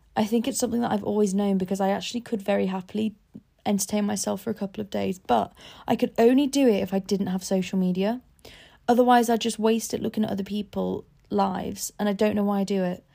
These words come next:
I really don't know why I waste so much time on it. There's literally no reason or excuse, and it makes zero sense, and I don't have, I don't have an explanation. All I have is that I think I get,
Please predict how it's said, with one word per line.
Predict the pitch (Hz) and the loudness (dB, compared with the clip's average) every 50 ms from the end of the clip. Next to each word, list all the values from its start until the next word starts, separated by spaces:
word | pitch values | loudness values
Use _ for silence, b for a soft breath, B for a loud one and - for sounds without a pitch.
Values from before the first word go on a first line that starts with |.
| b b b b b b | b b b b b b
I | |
really | 233 220 262 285 285 | 0 0 2 2 2
don't | 302 320 285 | 2 2 2
know | 269 277 269 | 2 2 2
why | 240 240 226 | 2 2 2
I | 220 | 2
waste | 214 208 208 196 - | 2 2 0 -2 -2
so | - 208 | -2 -2
much | 202 202 196 - | -2 -2 -4 -4
time | 208 202 202 202 | -2 -2 0 0
on | 196 190 | 0 0
it. | 196 - | 0 -2
There's | - 208 185 196 | -4 -4 -2 0
literally | 214 220 220 - - 247 240 | -2 -2 -2 -4 -4 -2 0
no | 233 226 226 226 233 | 2 2 2 2 0
reason | 226 214 226 226 220 - 240 226 | 0 -2 -2 -2 -2 -2 -4 -4
or | - - 233 226 226 | -2 -2 -2 -2 -2
excuse, | 220 - - - - 220 208 214 208 - | -2 -4 -8 -6 -4 -4 -2 -2 -4 -4
and | - 226 | -4 -2
it | 220 | 0
makes | 220 220 220 190 - | 0 0 0 -2 -4
zero | 214 202 202 220 214 214 208 202 | -4 0 2 2 2 2 0 -2
sense, | 190 - - 196 196 196 190 - - | -4 -4 -4 -2 -2 -4 -6 -6 -6
and | 208 202 | -6 -6
I | |
don't | 196 - 208 208 202 | -2 -4 -4 -2 -2
have, | 190 202 196 185 - _ b b b b b b b b b b b b b - | -2 -2 -2 -4 -6 _ b b b b b b b b b b b b b -2
I | 240 | 0
don't | 226 269 277 285 269 240 | 6 8 6 6 6 4
have | 247 277 240 | 2 2 2
an | 247 233 | 4 2
explanation. | - 185 - - - 214 202 202 214 214 196 - - - 214 214 220 B B B B B B B | 2 0 -4 -2 0 2 2 2 2 0 -2 -2 -4 -4 -4 -4 -6 B B B B B B B
All | - - 240 240 247 | 2 4 6 6 6
I | 240 240 | 6 4
have | 233 208 208 226 226 220 | 4 4 2 0 2 2
is | 202 185 180 - | 0 -4 -2 0
that | 196 190 185 185 190 - b b b b b b b b b _ _ _ _ _ - _ _ _ _ _ _ _ _ _ | 2 2 2 2 0 -4 b b b b b b b b b _ _ _ _ _ -20 _ _ _ _ _ _ _ _ _
I | - 208 | -4 -4
think | 190 - - 240 233 233 233 | -2 0 2 2 2 2 2
I | 254 294 277 | 0 -2 0
get, | - 339 349 381 370 339 - - | 0 -2 0 0 0 -2 -2 -4